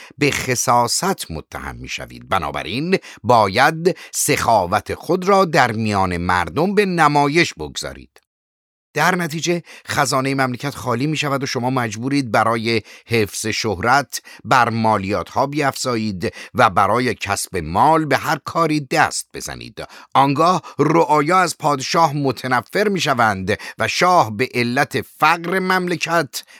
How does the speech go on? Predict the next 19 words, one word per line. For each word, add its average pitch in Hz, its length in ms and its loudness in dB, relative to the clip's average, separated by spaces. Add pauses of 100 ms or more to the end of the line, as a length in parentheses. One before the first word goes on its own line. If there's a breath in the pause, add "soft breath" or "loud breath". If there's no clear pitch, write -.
مورد 120 400 2
تحقیر 120 640 -2
ملت 107 480 -4
خود 147 300 -2
قرار 71 380 -8
می‌گیرد. 64 460 -20 (1080)
در 185 240 6
نتیجهٔ 160 720 0
گشاد 147 480 2
دستی 143 580 -2
که 139 140 -4
تعداد 143 560 -2
اندکی 143 540 0
از 185 180 2
مردم 131 360 2
از 113 180 0
آن 113 160 -2
سود 117 480 -4
می‌برند 104 1040 -4